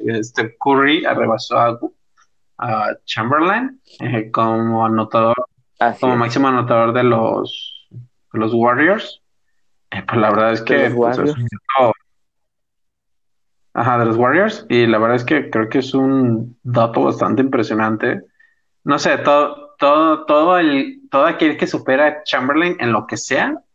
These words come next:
Speaker 1: es increíble. Y, y yo algo que
Speaker 2: Sí, sí,
Speaker 1: quiero
Speaker 2: sí.
Speaker 1: comentar de otros, de otros deportes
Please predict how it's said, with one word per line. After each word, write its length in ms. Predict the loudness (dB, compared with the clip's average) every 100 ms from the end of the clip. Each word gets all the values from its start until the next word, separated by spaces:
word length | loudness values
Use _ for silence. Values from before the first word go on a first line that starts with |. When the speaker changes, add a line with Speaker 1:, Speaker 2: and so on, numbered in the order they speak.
| _
Speaker 1:
es 260 | -4 -4 0
increíble. 520 | 0 0 -2 -4 -8 _ _ _ _ _ _ _ _ _ _ _ _ _ _ _ _ _ _ _ _ _ _ _ _ _ _ _ _ _ _ _ _ _ _ -4
Y, 180 | -2 -2 -8 _ _ _ _ -16 -8 -4
y 180 | -4 -4 -14 _ _
yo 320 | 0 0 2
algo 260 | 0 -2 -2
que 160 | -4 -2
Speaker 2:
Sí, 220 | -4 -4
sí, 120 | -4
Speaker 1:
quiero 200 | -2 0
Speaker 2:
sí. 40 | 0
Speaker 1:
comentar 760 | 0 0 0 0 -2 -6 -14 _
de 720 | -6 -2 -2 -2 -2 -4 -8
otros, 1000 | -8 -8 -2 0 2 0 -4 -12 -16 -20 -20 _
de 100 | -8
otros 1200 | -8 -6 -2 0 0 -2 -4 -10 -16 -20 -20 -16 -8
deportes 840 | -6 -2 -2 -2 -2 -4 -6